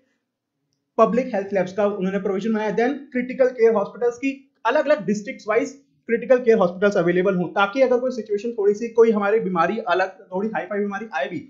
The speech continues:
तो उसका वहाँ पे इलाज किया जा सके। Then आपके public health यूनिट, seventeen new public health units government ने उसका proposal किया है। Then five National Institutes for Virology, ये government ने एक announcement करी है, क्योंकि देखिए, जो कोरोना है, वो ultimately है क्या, एक virus है।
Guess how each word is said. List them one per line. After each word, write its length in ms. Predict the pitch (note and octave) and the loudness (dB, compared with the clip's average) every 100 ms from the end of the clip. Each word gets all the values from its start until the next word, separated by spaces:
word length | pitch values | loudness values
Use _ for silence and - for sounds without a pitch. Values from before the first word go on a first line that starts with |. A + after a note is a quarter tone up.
| _ _ | _ _
तो 60 | C#4+ | -4
उसका 200 | C4+ D4 | -2 0
वहाँ 140 | B3 | -2
पे 160 | G#3+ D#4+ | 0 -2
इलाज 240 | E3 D3+ | -2 -4
किया 140 | - C#3 | -4 -8
जा 60 | |
सके। 420 | - - B2 - _ _ _ _ _ _ - | -8 -14 -16 -18 _ _ _ _ _ _ -2
Then 160 | D3+ A3+ | 2 4
आपके 260 | A3 A3 B3+ | 2 2 2
public 360 | A3 F#3 A#3 | 2 -2 0
health 140 | A3 A3 | -2 0
यूनिट, 240 | G#3 A3+ A3+ | 2 2 2
seventeen 720 | A3 G3 G#3 A#3 B3+ B3 F#3 | -2 -2 -2 0 0 0 0
new 120 | A3 | 0
public 260 | - F#3 G3+ | -2 -4 -4
health 120 | F#3+ | -6
units 220 | G3 G3+ F#3 | -8 -14 -6
government 260 | E3+ F3+ F#3+ | -6 -6 -12
ने 60 | |
उसका 200 | D#3+ G3 | -8 -8
proposal 400 | F#3 F3+ F#3 G3 | -8 -8 -8 -10
किया 240 | G3 F#3+ F#3+ | -10 -8 -8
है। 140 | - _ - | -10 _ -2
Then 120 | B3+ | -2
five 300 | C4 A3+ B3 | -2 0 0
National 560 | D4 - G3+ G#3+ - D4 A3+ | 0 -2 -2 -2 -2 -6 -4
Institutes 380 | G#3 A#3 A#3 A#3 | -4 -4 -8 -2
for 200 | A#3+ D3 | -2 0
Virology, 460 | D#3+ F3 G#3 F#3+ D#3 - _ _ | -2 -2 -2 -2 -4 -12 _ _
ये 220 | F3+ C4 | -2 -2
government 380 | C#4+ G#3+ G3+ A3 | 0 0 0 0
ने 60 | A#3+ | 0
एक 220 | G3+ - | -2 -4
announcement 440 | E3 E3+ F#3 A3+ | -8 -8 -4 -4
करी 200 | A3+ A3 | -2 -2
है, 60 | A#3 | 0
क्योंकि 220 | A#3 B3 | 0 -4
देखिए, 200 | B3 B3+ | -4 -6
जो 160 | B3+ A3+ | -4 -4
कोरोना 340 | A3 F3+ G#3 | -2 -2 -2
है, 120 | F#3 | -4
वो 140 | F3 F#3+ | -2 -2
ultimately 420 | G3 G3+ G3+ G#3 | -2 -6 -4 -6
है 60 | F#3 | -4
क्या, 100 | G3+ | -6
एक 80 | C#3 | -6
virus 280 | C#3 C#3 | -6 -6
है। 120 | C3 | -10